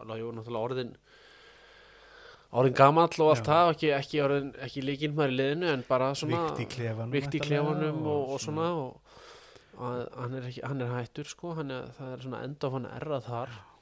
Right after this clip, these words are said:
Speaker 1: Um,
Speaker 2: Þetta var ansi hátt líka fall, þú veist, að fa-, frá undanúrslitum í Íslandsmóti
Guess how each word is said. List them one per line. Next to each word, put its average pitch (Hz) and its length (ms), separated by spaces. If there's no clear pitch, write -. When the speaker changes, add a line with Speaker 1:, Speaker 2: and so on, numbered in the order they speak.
Speaker 1:
Um, 117 520
Speaker 2:
Þetta 123 180
var 123 160
ansi 127 240
hátt - 380
líka 170 180
fall, 208 320
þú - 160
veist, 120 160
að 113 80
fa-, 139 260
frá 143 200
undanúrslitum 120 720
í 120 160
Íslandsmóti 110 540